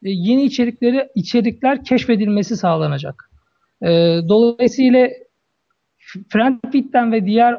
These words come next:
ağlardan en önemli farkımız, e, normalde Friendfeed veya işte, e, buna benzer sosyal ağ altyapısı altında e, kolayca içerikleri keşfedebileceğiniz ve, e,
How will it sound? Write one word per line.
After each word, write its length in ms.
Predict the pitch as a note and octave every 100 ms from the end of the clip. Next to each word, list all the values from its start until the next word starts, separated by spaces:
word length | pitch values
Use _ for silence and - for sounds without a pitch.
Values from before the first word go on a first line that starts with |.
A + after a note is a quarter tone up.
| -
ağlardan 680 | G3+ G3+ G#3+ G#3+ G#3+ A#3+ A#3
en 120 | B3
önemli 480 | B3+ A#3 G#3 G3 F3
farkımız, 760 | - G#3 G#3 F#3 G3 C4 - _ _ _ _ _ -
e, 380 | E3+ E3+ E3 F3 -
normalde 880 | G3 F#3+ A3 A#3 A#3 A3 B3+ B3+ - _
Friendfeed 680 | - - A3+ A#3+ A#3+ B3 A#3
veya 380 | G#3 G#3+ A3+ A#3 -
işte, 220 | - G3
e, 460 | F#3 F#3 F3 F3 F3+
buna 200 | B3 A#3+
benzer 280 | A3+ A#3
sosyal 420 | A#3+ A#3 A3+ C4 B3
ağ 260 | A3 A3
altyapısı 880 | G#3+ A3+ A#3 A3 - _ - A3 A3 -
altında 680 | F#3+ G3 A3+ F#3+ E3+ A3 - _ _ _ _ E3+
e, 280 | E3+ F3 F3 -
kolayca 680 | A3+ A#3+ C#4+ C4+ B3+ B3+
içerikleri 680 | A#3+ A#3 B3+ A#3+ A#3 A#3+ A3+
keşfedebileceğiniz 1160 | - C4 B3+ G#3+ A3 G#3+ G#3+ G3 G#3+ C4 C#4 A3
ve, 400 | A#3 A#3+ A#3+ - _ - -
e, 180 | F3